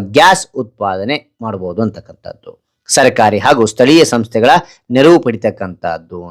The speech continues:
ನೋಡ್ಬೋದು ಇಲ್ಲಿ. ಓಕೆ, ಇಲ್ಲ ಐದನೇ ಪಾಯಿಂಟ್ ನೋಡಿ ಮಕ್ಕಳ, ಐದನೇ ಪಾಯಿಂಟ್ ಏನಿದೆ ಇಲ್ಲಿ, ಪ್ರಜ್ಞೆ ಮೂಡಿಸುವ ಅಗತ್ಯ.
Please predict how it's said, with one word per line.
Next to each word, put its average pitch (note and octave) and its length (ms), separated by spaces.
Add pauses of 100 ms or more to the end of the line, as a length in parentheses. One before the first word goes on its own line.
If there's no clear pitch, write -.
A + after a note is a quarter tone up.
(100)
ನೋಡ್ಬೋದು C#3+ 340
ಇಲ್ಲಿ. C#3 140 (560)
ಓಕೆ, B2+ 140 (220)
ಇಲ್ಲ E3 100 (160)
ಐದನೇ F3 280
ಪಾಯಿಂಟ್ A#2 220
ನೋಡಿ G2+ 160
ಮಕ್ಕಳ, F#2+ 240
ಐದನೇ A#2 200
ಪಾಯಿಂಟ್ G#2+ 260
ಏನಿದೆ F#2+ 260
ಇಲ್ಲಿ, C3+ 180 (1200)
ಪ್ರಜ್ಞೆ F3+ 400 (160)
ಮೂಡಿಸುವ E3+ 360 (220)
ಅಗತ್ಯ. A#2+ 440